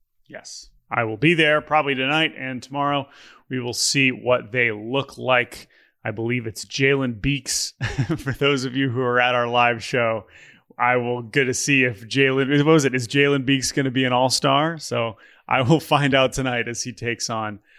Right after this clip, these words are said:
Hunter Greene. Uh, so the Rays finally lost, so we can, we can stop starting every show with them. Um, you mentioned the Braves, uh, kind of dominating Kansas City. I did not watch a ton of that series, uh, <laughs> because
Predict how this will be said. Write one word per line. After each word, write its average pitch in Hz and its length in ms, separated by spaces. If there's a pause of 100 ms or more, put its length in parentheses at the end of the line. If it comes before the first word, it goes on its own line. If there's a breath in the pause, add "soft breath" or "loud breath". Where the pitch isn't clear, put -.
(160 soft breath)
Hunter 110 640
Greene. 104 480 (300 soft breath)
Uh, 135 80
so 190 140
the 214 80
Rays 165 160
finally 127 260
lost, 107 320
so 127 80
we 123 80
can, 113 260
we 120 80
can 123 280
stop 120 340
starting 113 380
every 107 180
show 110 220
with 107 140
them. 113 260 (400 loud breath)
Um, 135 200
you 165 80
mentioned 170 300
the 143 60
Braves, 139 520
uh, 123 260 (100)
kind 127 160
of 117 60
dominating 120 500
Kansas 107 360
City. 113 420 (380 loud breath)
I 127 160
did 135 140
not 143 160
watch 123 240
a - 40
ton 165 180
of 147 40
that 123 160
series, 117 580 (280)
uh, 110 200
<laughs> 104 60
because 127 720